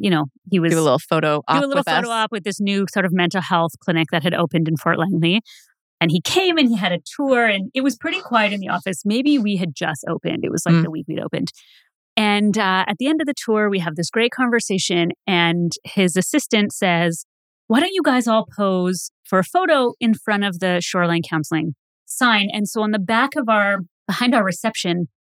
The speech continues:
Speaker 1: desk in our main lobby is a sign that says Shoreline Counseling.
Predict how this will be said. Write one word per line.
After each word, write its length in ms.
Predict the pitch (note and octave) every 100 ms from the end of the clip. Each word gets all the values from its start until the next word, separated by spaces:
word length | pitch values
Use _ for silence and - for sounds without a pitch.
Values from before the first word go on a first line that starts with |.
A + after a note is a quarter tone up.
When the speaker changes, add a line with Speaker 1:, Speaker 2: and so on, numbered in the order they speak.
| F#3
Speaker 1:
desk 300 | F3 F3 -
in 100 | - F#3+
our 100 | F3
main 320 | F3+ F3 E3+ -
lobby 520 | A3 D#4 C4 F#3+ F#3
is 220 | - F3 F3
a 180 | E3+
sign 240 | E3+ E3 D3+
that 140 | F3
says 180 | - D#3+
Shoreline 300 | - - -
Counseling. 380 | - - - -